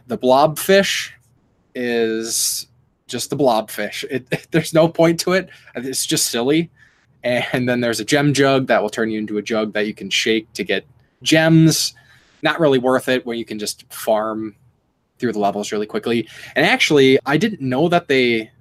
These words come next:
they added this in until I was just replaying through the game just to try, try, like, not that I necessarily need to refamiliarize myself, but I wanted to play it again before this podcast, but they added the, uh, Sophia three transformation, which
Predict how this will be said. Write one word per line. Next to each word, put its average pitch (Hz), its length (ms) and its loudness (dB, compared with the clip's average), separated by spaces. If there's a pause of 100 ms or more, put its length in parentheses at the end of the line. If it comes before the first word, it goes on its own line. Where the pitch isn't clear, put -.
(160)
they 120 280 -2
added 135 320 0
this - 300 0
in 196 460 -4
until 123 340 0
I 117 100 2
was 110 180 -2
just - 340 -2
replaying 117 420 -2
through 113 100 -6
the 107 80 -6
game 107 300 -4
just 110 160 -6
to 107 60 -8
try, 107 220 -2 (440)
try, 220 120 8
like, 180 240 4 (540)
not 165 180 2
that 151 100 2
I 139 40 -2
necessarily 131 460 -8
need 123 140 -8
to 117 60 -8
refamiliarize 113 760 -8
myself, 104 440 -8
but 104 220 -6 (180)
I 160 40 -6
wanted 170 120 4
to 143 60 -4
play 135 120 0
it 123 40 0
again 113 340 -6
before 110 420 -6 (200)
this 120 160 -8
podcast, 117 640 -4
but 120 100 -8
they 117 100 -4
added 131 300 -4
the, 117 220 -2
uh, 107 180 0
Sophia 127 500 0
three 139 520 0 (220)
transformation, 110 840 -6
which - 320 -8